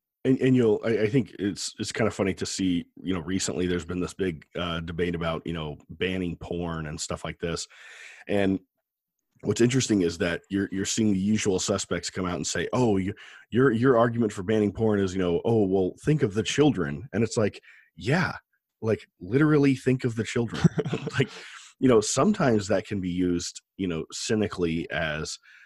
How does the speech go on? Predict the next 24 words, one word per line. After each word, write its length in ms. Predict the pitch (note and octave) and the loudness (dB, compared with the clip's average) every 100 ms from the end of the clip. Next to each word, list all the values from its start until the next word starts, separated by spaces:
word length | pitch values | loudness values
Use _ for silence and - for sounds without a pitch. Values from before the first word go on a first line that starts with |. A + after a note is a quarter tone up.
| - - | -16 -8
uh, 320 | E2+ D2+ C#2+ | -4 -4 -4
you 100 | - F2 | -4 -4
know, 120 | D#2+ | -4
an 60 | |
excuse 440 | E2 - - F2+ E2+ | -4 -6 -2 -2 -2
for, 280 | - E2 E2+ - | -6 -4 -4 -6
you 100 | F#2+ | -8
know, 140 | E2 - | -8 -2
overreach 560 | G#2+ G#2+ F#2+ E2+ E2 | 0 2 2 0 -4
or 60 | D#2 | -6
something. 480 | - D2+ C#2 D2+ F#2 _ _ _ _ | -8 -8 -8 -10 -10 _ _ _ _
But 200 | G#2+ F#2+ - _ _ _ _ | 0 0 -2 _ _ _ _
at 140 | - A2+ | -6 -2
the 100 | A2+ | -2
same 240 | A#2+ G#2+ | 0 -2
time, 500 | - D#3 A#2 G2 C#2 | 0 2 2 2 0
the 100 | G2 | -2
reason 400 | F2+ A2+ C3 A#2+ | 2 4 4 4
why 140 | G2+ G2 | 2 2
people 280 | A2+ G2 | 0 0
use 280 | F2+ A#2 C#3 | 2 2 2
it 120 | F#2+ | 0
is 140 | D2+ F2+ | 0 -2
because 340 | F#2 G#2 F#2+ | -6 -2 -4